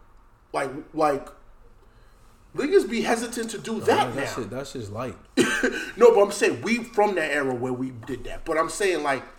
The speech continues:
Speaker 1: nowadays it's like,
Speaker 2: Yeah, that's just light,
Speaker 1: you
Speaker 2: nigga.
Speaker 1: kinda thinking twice, like, should I walk up to it? Like, oh no, you don't think.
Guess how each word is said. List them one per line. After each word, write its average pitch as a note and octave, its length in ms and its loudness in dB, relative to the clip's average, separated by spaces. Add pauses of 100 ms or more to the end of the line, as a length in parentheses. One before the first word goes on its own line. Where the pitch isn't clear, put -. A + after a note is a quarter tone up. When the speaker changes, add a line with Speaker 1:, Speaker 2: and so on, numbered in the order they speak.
(160)
Speaker 1:
nowadays F3 760 2
it's - 160 -14
like, C#3+ 320 -2 (1300)
Speaker 2:
Yeah, G#2 180 -12
that's A#2+ 200 -14
just F2+ 160 -14
light, G2+ 260 -10
Speaker 1:
you F#3 140 -10
Speaker 2:
nigga. - 100 -8
Speaker 1:
kinda G3+ 220 4
thinking F#4+ 360 -2
twice, - 340 0
like, G2+ 160 -12
should G2 140 -16
I E2 60 -14
walk A2+ 280 -12
up B2+ 160 -14
to A#2+ 100 -10
it? - 80 -14
Like, - 160 -12 (840)
oh G#2+ 60 -18
no, F#2+ 200 -16
you G#2 60 -16
don't - 180 -18
think. A#2 160 -14